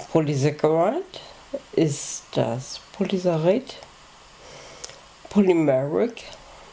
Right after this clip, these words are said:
Polymer. Makromolecule,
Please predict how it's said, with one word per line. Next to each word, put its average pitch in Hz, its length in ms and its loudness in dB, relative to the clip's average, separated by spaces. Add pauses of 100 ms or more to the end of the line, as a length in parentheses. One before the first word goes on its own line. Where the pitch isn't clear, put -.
(200)
Polymer. 139 720 2 (2250)
Makromolecule, 180 1120 2